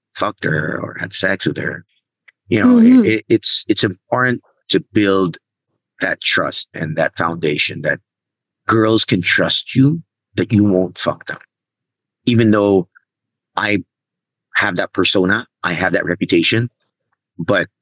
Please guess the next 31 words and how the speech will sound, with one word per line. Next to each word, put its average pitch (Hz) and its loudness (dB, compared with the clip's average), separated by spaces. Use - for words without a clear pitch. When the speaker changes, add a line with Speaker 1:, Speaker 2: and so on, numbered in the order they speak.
Speaker 1:
it's - -2
the 104 -2
discipline 110 0
to 85 0
at 82 0
least, 95 0
if - -2
they're 113 0
okay 127 0
with 98 0
doing 110 2
it, - -6
then 117 -2
okay, 127 -2
go. 156 0
If 87 -2
they're 87 0
not 95 0
okay, 123 0
you're 120 0
also - 0
okay - -4
with, - -14
with 85 -2
that. - -2
And 87 0
I 87 0
think 113 0
it's - -2
discipline 98 -2
to 82 -4